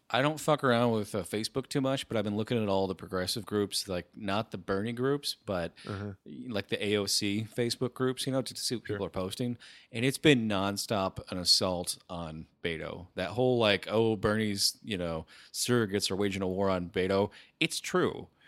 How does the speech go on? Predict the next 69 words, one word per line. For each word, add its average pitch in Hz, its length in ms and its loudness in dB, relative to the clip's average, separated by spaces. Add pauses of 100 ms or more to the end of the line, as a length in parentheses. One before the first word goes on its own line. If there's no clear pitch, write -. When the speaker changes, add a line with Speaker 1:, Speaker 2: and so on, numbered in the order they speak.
(200)
Speaker 1:
Because 117 280 2
we're 120 140 2
sick 151 240 2
of 127 40 4
the 107 60 0
bullshit. 110 540 -2
We 101 80 -6
know 107 120 -2
there's 110 160 -6
not 95 200 -4
fucking 101 240 -6
time 104 240 -2
to - 60 -6
fuck - 280 -4
around 92 200 -2
with 87 120 -10
more 87 200 -4
of 82 40 -6
these, 82 300 -6
these 85 180 -8 (100)
Speaker 2:
Yeah, 185 120 6
we're 175 80 8
Speaker 1:
fake 180 80 6
Speaker 2:
not 202 100 2
gonna 202 140 0
let 196 60 4
you 160 80 4
get, 143 40 -2
Speaker 1:
progressives. 165 240 6
Speaker 2:
we're 185 120 6
not 220 120 4
gonna 226 120 2
let 208 60 4
you 156 60 0
get 175 220 4
to 147 80 2
the 113 80 2
primary. 95 560 0 (100)
You, 127 180 -2
we're 160 120 4
not 185 100 6
gonna 208 140 2
let 175 80 2
you 170 80 0
fuckers 151 360 0
get 139 200 4
to 131 80 -4
the 107 80 2
primary 104 500 2
if 113 140 -2
you're 110 60 -4
gonna 107 140 0
try - 160 2
to 104 60 2
run 104 220 2
another 104 260 0
Hillary 101 300 -4
Clinton 98 440 -12
or 98 200 -2
another 98 260 0
Barack 98 300 -2
Obama 95 480 -4
at 92 180 -4
us. 90 240 -10
It's - 140 -8
not 151 100 0
gonna 147 140 -6
fucking 135 320 -4
happen. 127 320 -2